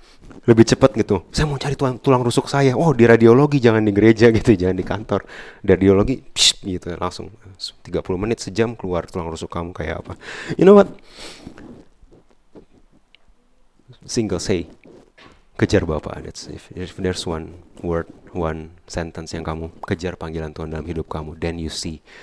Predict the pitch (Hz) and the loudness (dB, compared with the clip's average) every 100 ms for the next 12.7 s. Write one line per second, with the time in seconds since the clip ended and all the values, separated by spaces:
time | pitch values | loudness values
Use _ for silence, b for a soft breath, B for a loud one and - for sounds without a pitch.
0 | B 98 90 85 80 76 80 76 80 78 | B -8 -8 -8 -8 -8 -10 -10 -10 -8
1 | 78 78 78 78 80 80 73 85 95 85 | -8 -12 -16 -14 -12 -12 -14 -12 -10 -10
2 | 85 80 78 76 73 85 80 80 78 82 | -12 -10 -10 -10 -12 -12 -10 -10 -10 -12
3 | B B B - 78 71 85 110 123 107 | B B B -10 -10 -6 -6 -4 -6 -2
4 | 110 117 120 104 113 - _ b b b | -4 -4 -6 -6 -8 -14 _ b b b
5 | b - - 78 87 98 101 110 95 95 | b -14 -10 -8 -4 -4 -4 -4 -6 -6
6 | 85 85 82 80 B B - - 92 92 | -6 -6 -6 -8 B B -14 -6 -4 -2
7 | 90 95 107 - - - - - - - | 0 0 0 -6 -18 -20 -18 -18 -12 -4
8 | 104 95 95 - 95 107 87 90 90 - | -2 -2 -6 -6 -6 -4 -4 -4 -6 -8
9 | 95 87 85 80 - 87 85 87 87 92 | -10 -8 -8 -8 -6 -8 -6 -8 -4 -4
10 | 87 85 90 85 80 82 90 92 85 85 | -4 -6 -10 -10 -10 -12 -6 -4 -2 -4
11 | 87 - 92 90 98 98 85 73 69 82 | -10 -10 -8 -6 -6 -6 -8 -10 -12 -14
12 | 85 - 87 107 92 90 | -14 -12 -8 -6 -6 -8